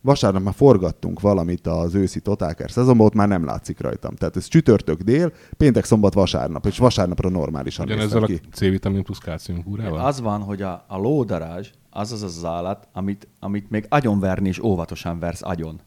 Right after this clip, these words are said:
Speaker 3: Én nagyon fosok tőle, de nyúlok mindjárt. Az első kemény dolog, ami a kezemben van, de olyan óvatosan vered agyon, hogy felém fröccsenjen, vagy felém mozdul, egy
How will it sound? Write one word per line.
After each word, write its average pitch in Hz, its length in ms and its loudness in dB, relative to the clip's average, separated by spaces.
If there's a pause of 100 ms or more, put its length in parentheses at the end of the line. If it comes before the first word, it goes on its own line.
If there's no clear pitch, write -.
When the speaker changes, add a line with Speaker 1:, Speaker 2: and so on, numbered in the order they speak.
(720)
Speaker 3:
Én 185 80 -4
nagyon 120 240 0
fosok - 380 -2
tőle, 120 280 2
de 127 100 0
nyúlok 127 400 0
mindjárt. 127 340 0
Az 127 200 -2
első 120 380 0
kemény 113 320 -2
dolog, 113 260 -4
ami 113 180 -2
a 110 80 -4
kezemben 123 280 -2
van, 131 120 0
de 139 100 0
olyan 151 180 2
óvatosan 139 480 0
vered 123 220 -2
agyon, 117 340 -2
hogy 160 220 -4
felém 120 300 -4
fröccsenjen, 117 640 -4
vagy 127 160 0
felém 139 360 -6
mozdul, 139 300 -2
egy 143 140 -2